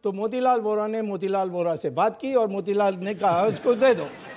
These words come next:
ऐ-, ऐ-, ऐसा चार सौ बीसी मैंने देखा नहीं जीवन में।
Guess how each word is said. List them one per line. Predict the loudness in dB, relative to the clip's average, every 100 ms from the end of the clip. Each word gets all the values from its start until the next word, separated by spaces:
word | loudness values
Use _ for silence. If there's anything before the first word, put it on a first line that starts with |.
| -16 -16 -16 -16 -16 -14 -12 -10 -8 -8 -8 -10 -10 -8 -6 -4 -4 -4 -8 -6 -6 -6 -8 -8 -8 -8 -8 -8 -8 -8 -8 -8 -8 -8 -6 -6 -6 -10 -8 -2
ऐ-, | 0
ऐ-, | 0 0 2
ऐसा | 4 4 2
चार | 4 2 4
सौ | 2
बीसी | 2 -2 -6
मैंने | -4 -2 -2
देखा | 0 2 2
नहीं | 0 -2
जीवन | -4 -6 -8
में। | -12